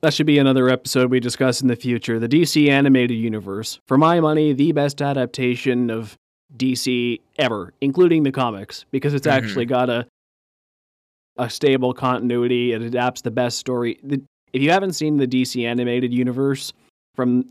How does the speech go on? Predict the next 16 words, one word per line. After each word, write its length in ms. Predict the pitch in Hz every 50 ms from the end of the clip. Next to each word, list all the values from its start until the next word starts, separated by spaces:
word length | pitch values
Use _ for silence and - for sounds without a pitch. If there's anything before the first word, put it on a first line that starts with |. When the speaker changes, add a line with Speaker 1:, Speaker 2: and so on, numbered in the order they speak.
| _ -
Speaker 1:
li-, 220 | 110 120 131 - - -
from 120 | 135 123
the 80 | 120 117
nineties, 480 | 117 123 131 131 131 127 127 127 127
two 200 | 123 - 139 135
thousands, 480 | 131 123 117 120 123 123 127 127 123 -
check 240 | - - 233 - -
it 80 | 147
out. 100 | 110 -
Speaker 2:
Yeah. 200 | 214 208 - 85 170
Speaker 1:
You 100 | 147 131
do, 220 | 131 160 175 180 - 139
do 100 | 156 214
yourself 380 | 202 185 170 - 180 165 -
a 40 | 143
favor. 460 | 123 - 127 123 120 120 123 120 120